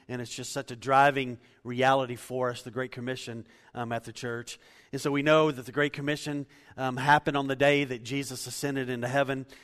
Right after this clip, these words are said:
And I wanna point out something 'cause it has a lot to do with what we're gonna look at today. Verse sixteen,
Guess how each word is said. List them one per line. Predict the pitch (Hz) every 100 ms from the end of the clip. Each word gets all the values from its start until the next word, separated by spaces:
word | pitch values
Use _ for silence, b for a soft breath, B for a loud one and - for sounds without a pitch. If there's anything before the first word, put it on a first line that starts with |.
| B
And | 139
I | 156
wanna | 165
point | - 151
out | 151 139
something | - 143 147 139 131
'cause | 127
it | 135
has | 143 131 -
a | 123
lot | 127 139
to | 135
do | 127 135
with | 127
what | 135
we're | 117
gonna | 117 117
look | 117
at | 120 -
today. | 107 110 104 101 _ b b b b b b b
Verse | - 127
sixteen, | - 131 - 135 113 113